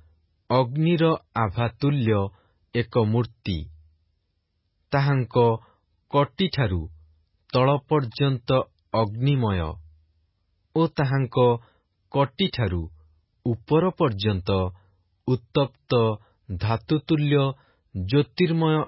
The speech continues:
ଆକୃତି। ପୁଣି ସେ ଏକ ହସ୍ତର ଆକୃତି ବିସ୍ତାର କରି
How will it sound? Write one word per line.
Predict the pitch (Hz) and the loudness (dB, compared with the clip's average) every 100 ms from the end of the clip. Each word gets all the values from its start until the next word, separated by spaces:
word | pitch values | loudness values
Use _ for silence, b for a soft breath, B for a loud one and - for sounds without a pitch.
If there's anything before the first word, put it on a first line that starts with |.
| - | -4
ଆକୃତି। | 110 - - 127 - 87 76 - - _ _ _ _ _ _ _ _ _ _ _ _ | -6 -6 -4 -4 -2 -6 -6 -12 -20 _ _ _ _ _ _ _ _ _ _ _ _
ପୁଣି | 165 135 104 101 - _ _ _ _ | 2 4 2 -2 -12 _ _ _ _
ସେ | - - 180 175 - | -18 -2 0 0 -2
ଏକ | 143 - | -6 -2
ହସ୍ତର | 143 107 123 117 - - 151 151 147 - | -2 0 -2 -4 -8 -2 0 2 -2 -4
ଆକୃତି | 117 110 - 139 - 123 120 b b _ 90 | -6 -6 -4 -4 -2 -2 -2 b b _ -8
ବିସ୍ତାର | 92 110 - - 143 156 | -4 -4 -4 -4 -2 -2
କରି | 151 131 90 80 | 0 0 0 -6